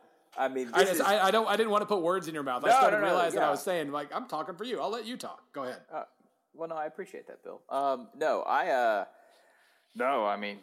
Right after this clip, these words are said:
Speaker 1: hell, my one-hit wonder status is built on the fact that there's an entirely corrupt compensation system going on that's, that has sprung out of a black market demand for talent. The way you circumvent all of this, um,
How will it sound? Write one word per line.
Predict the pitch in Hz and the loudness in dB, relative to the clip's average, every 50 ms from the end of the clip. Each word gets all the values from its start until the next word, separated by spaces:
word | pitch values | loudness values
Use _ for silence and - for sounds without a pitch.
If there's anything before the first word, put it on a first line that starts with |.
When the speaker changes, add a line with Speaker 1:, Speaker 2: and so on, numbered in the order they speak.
| - 113 | -12 -8
Speaker 1:
hell, | 127 143 139 | -6 -6 -4
my | 113 110 127 | -4 -4 -6
one-hit | 131 120 120 117 123 120 101 | -4 -6 -6 -6 -6 -8 -8
wonder | 90 110 113 113 104 | -8 -10 -10 -10 -12
status | - - 120 123 127 123 117 110 - - | -10 -8 -6 -4 -4 -4 -6 -8 -12 -16
is | 101 95 95 110 | -20 -20 -12 -8
built | 113 117 120 120 117 | -8 -8 -8 -8 -10
on | 101 | -12
the | 101 95 | -12 -12
fact | - - 101 98 101 104 - | -8 -6 -4 -4 -4 -6 -10
that | 87 | -12
there's | - 101 104 - 104 | -10 -10 -10 -12 -14
an | 90 - | -18 -20
entirely | 104 104 - - 117 117 113 107 104 | -20 -14 -8 -6 -6 -4 -4 -6 -8
corrupt | 104 - - 104 113 110 - - - | -10 -10 -8 -6 -6 -6 -8 -10 -12
compensation | 117 117 110 - 87 98 - 117 120 123 - 113 101 | -12 -12 -12 -12 -16 -14 -10 -8 -8 -8 -10 -14 -18
system | - 101 98 - - 95 95 | -18 -18 -16 -16 -20 -20 -14
going | 92 101 101 98 95 95 | -12 -10 -10 -10 -10 -10
on | 95 98 98 98 101 | -10 -10 -10 -10 -10
that's, | 98 92 - - - _ _ _ | -12 -12 -12 -14 -20 _ _ _
that | - 101 101 - _ _ _ - - | -10 -10 -10 -10 _ _ _ -14 -14
has | - - | -12 -14
sprung | - - - _ - 107 117 117 117 110 107 | -14 -18 -20 _ -8 -4 -2 -2 -2 -4 -4
out | 107 110 107 | -4 -4 -4
of | 101 95 | -6 -8
a | 98 | -10
black | 90 95 101 98 95 92 - - | -8 -6 -4 -4 -4 -6 -6 -8
market | 101 98 95 - 101 - | -8 -8 -8 -8 -14 -16
demand | - 92 90 98 101 104 104 104 - | -16 -14 -12 -10 -10 -10 -10 -12 -12
for | - - _ - - - | -16 -18 _ -16 -10 -8
talent. | 123 117 101 85 76 - _ _ _ _ _ _ _ _ _ _ | -8 -6 -6 -8 -12 -14 _ _ _ _ _ _ _ _ _ _
The | 104 | -8
way | 101 110 113 | -4 -4 -4
you | 117 113 110 | -4 -4 -6
circumvent | 110 - 127 113 110 - 107 98 101 98 98 | -6 -4 -4 -4 -4 -6 -8 -6 -6 -4 -2
all | 110 135 151 143 120 | 0 0 0 0 0
of | 104 95 | -2 -4
this, | 95 92 90 90 92 - - - _ _ _ _ _ _ _ _ _ | -8 -8 -8 -8 -10 -14 -20 -20 _ _ _ _ _ _ _ _ _
um, | - 110 110 107 104 101 95 95 | -2 0 0 0 0 -2 -4 -6